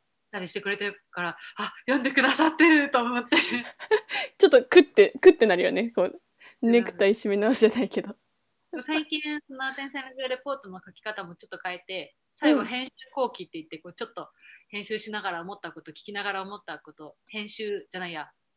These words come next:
Speaker 1: 収録中の裏話とかちょこっと書いたりするように工夫し始めたので、
Speaker 2: おう。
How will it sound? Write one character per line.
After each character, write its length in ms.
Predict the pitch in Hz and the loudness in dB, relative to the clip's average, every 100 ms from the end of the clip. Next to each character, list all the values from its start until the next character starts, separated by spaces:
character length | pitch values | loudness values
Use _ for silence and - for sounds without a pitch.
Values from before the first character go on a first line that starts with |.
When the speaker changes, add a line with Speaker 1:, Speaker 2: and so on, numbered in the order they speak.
| _ | _
Speaker 1:
収 240 | - 269 | -10 -6
録 220 | 262 262 | -6 -8
中 120 | 262 254 | -6 -4
の 80 | 220 | -2
裏 180 | 220 | 0
話 320 | 240 247 202 - | 0 -2 -4 -10
と 100 | 175 | -16
か 120 | 165 | -14
ち 100 | 220 | -8
ょ 20 | |
こ 100 | 247 | -8
っ 40 | |
と 100 | 247 185 | -8 -10
書 80 | 196 | -10
い 40 | |
た 120 | 180 | -10
り 160 | 160 - | -14 -16
す 160 | - 196 | -16 -10
る 60 | |
よ 100 | 202 | -8
う 40 | 180 | -8
に 140 | 160 | -12
工 180 | _ 180 190 | _ -20 -12
夫 40 | 190 | -10
し 100 | 185 | -8
始 200 | 196 190 | -10 -10
め 120 | 180 | -16
た 100 | 165 | -18
の 100 | 151 | -16
で、 180 | 151 147 - | -18 -20 -10
Speaker 2:
お 220 | 233 220 | -2 -2
う。 120 | 202 | -2